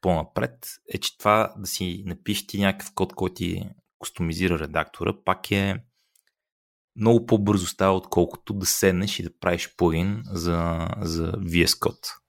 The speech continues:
Нали? Примерно, питахте, ти писал ли си плагин за Ви-, а, за Visual Studio? Не си. Обаче повечето Vimages се опитвали да си пишат поне някакви малки плагинчета, нали?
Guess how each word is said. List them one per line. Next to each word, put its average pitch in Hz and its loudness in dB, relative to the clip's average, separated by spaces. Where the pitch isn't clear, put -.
Нали? - 0
Примерно, 98 6
питахте, 107 2
ти 110 4
писал 117 4
ли 101 4
си 90 2
плагин 92 6
за 82 -2
Ви-, 92 -2
а, 90 6
за 82 2
Visual 82 0
Studio? 110 4
Не 101 6
си. - 0
Обаче 101 0
повечето 117 2
Vimages 98 2
се - 0
опитвали 101 -2
да 101 0
си - -8
пишат 104 -6
поне 101 4
някакви 101 2
малки 85 2
плагинчета, - -10
нали? 92 -10